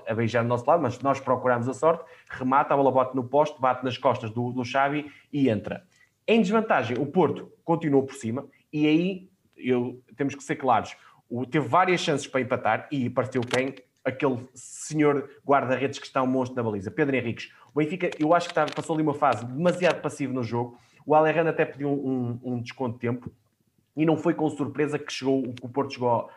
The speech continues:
à igualdade pelo Carlos de Benedetto, num remate em que o Gonçalo Alves, eh, estica e a bola vai à tabela, e depois o francês, eh, junto ao poste, encosta. Aí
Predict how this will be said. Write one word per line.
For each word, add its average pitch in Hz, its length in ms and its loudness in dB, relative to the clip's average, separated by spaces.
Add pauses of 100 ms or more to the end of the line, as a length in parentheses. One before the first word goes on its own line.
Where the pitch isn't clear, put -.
à 123 100 2
igualdade 127 400 2
pelo 127 160 -2
Carlos 123 360 0
de 117 120 -4
Benedetto, 123 420 0
num 139 120 -2
remate 135 320 -2
em 120 40 -6
que - 80 -14
o - 20 -12
Gonçalo 131 300 2
Alves, 127 200 0 (440)
eh, 127 160 -2
estica - 480 -4
e 147 40 4
a 143 40 2
bola 131 140 2
vai 135 120 4
à 127 40 2
tabela, 139 560 2
e 123 60 -6
depois 123 200 -6
o 120 60 -6
francês, 127 440 -6 (360)
eh, 123 400 -2
junto 143 300 -2
ao 131 100 4
poste, 147 320 2 (100)
encosta. 117 600 -2 (220)
Aí 143 140 4